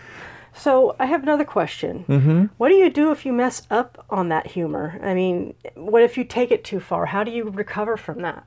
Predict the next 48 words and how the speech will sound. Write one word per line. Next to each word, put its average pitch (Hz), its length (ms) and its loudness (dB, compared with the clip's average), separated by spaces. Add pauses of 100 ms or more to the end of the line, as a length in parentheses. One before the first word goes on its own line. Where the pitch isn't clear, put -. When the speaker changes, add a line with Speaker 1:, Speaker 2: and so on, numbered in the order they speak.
(120)
Speaker 2:
Well, 175 220 6
if 143 160 -2
you 151 80 2
cross 190 280 2
the 131 60 2
line, 135 260 4
you 110 60 0
say, - 160 0
"Oh, 143 220 4 (320)
that's 131 200 0
not 113 140 2
what 120 80 0
I 110 60 2
meant 113 180 2
to 110 60 -4
say. - 260 -4 (260)
What 107 120 2
I 104 60 2
meant 190 200 6
to 110 60 2
say 95 200 0
was." 87 540 -4 (160)
Speaker 1:
Mm-hmm. 185 280 -8 (160)
Speaker 2:
So - 160 -4
let 123 80 2
me 135 80 2
share 135 160 4
that 123 140 4
again. 101 320 -2
"That's - 240 -4
not 190 140 4
what 202 100 4
I - 20 6
meant 170 200 4
to 156 80 2
say. 107 360 2
What 110 100 0
I 107 100 2
meant 139 200 0
to 127 80 -2
say 107 240 0
was." 98 460 -2 (340)
But 147 200 6
anyone 214 560 6
who 156 240 0
works 147 440 4
with 127 140 0
humor, 113 420 -2